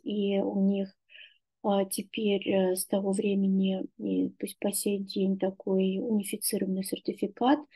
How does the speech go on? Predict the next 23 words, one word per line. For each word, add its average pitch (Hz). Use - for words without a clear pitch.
для 220
всех 214
центров, 196
где -
проводится 190
сертификационное 196
тестирование. 262
И 247
мы 226
тоже 196
получаем 185
такого 180
типа 185
сертификат, 269
а, 214
для 208
тех, 208
кто -
сдаёт, 196
э, 196
у 202
нас 185
тест. 190